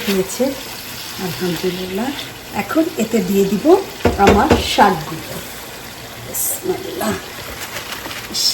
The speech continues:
গাছের প্রথম পুঁই শাক। বিসমিল্লাহ। ঢেকে দিচ্ছি। এদিকে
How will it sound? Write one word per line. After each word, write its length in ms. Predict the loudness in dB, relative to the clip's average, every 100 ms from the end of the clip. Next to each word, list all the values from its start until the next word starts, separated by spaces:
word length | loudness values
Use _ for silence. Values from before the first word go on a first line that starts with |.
| 2
গাছের 340 | 2 2 0 0
প্রথম 280 | 0 0 0 0 4
পুঁই 180 | 4 4
শাক। 200 | 0 -2 -8 -14 -14 -16 -14 -14 -14
বিসমিল্লাহ। 680 | -10 -8 -8 -8 -8 -10 -10 -10 -14 -14 -14 -14 -14 -14 -12 -12 -6 -6 -6 -6 -6 -6 -6 -6 -6 -8 -10 -12 -14 -14 -14 -14 -14 -14 -14 -14 -14 -14 -14 -14 -14 -12 -12 -12 -12 -14 -12 -6 -2
ঢেকে 260 | 4 4 4 0
দিচ্ছি। 340 | -4 -4 -4 -6 -4 6 6 6 -2 -2 -6 -8 -8 -6 -8 -8 -12 -14 -16 -16 -6 -2 2 0 0 -10 -12 -12 -16 -18 -18 -16 -16 -16 -16 -14 -12 -12 -12 -12 -14 -6 -4
এদিকে 280 | -2 0